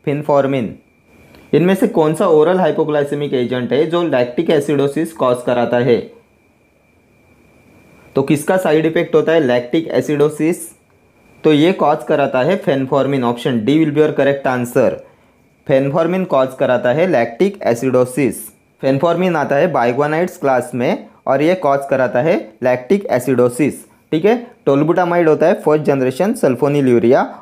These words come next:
और ये डिक्रीज कराता है iodide uptake by thyroid। इसका mechanism of action होता है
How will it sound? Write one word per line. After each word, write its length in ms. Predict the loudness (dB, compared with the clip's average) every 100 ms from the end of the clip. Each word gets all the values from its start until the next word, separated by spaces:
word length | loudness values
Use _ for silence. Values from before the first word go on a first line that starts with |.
| -2
और 140 | 2
ये 100 | 2
डिक्रीज 400 | 0 0 0 0
कराता 380 | 0 0 0 2
है 180 | 2 2
iodide 520 | 2 2 4 2 2
uptake 300 | 0 -2 0 0
by 100 | -2 -4 -8 0
thyroid। 440 | 2 4 2 0 -6 _ _ -8
इसका 200 | -4 -2
mechanism 560 | -2 -2 -2 0 0 0
of 120 | 2
action 300 | 0 0 -2
होता 220 | -2 2 2
है 220 | 4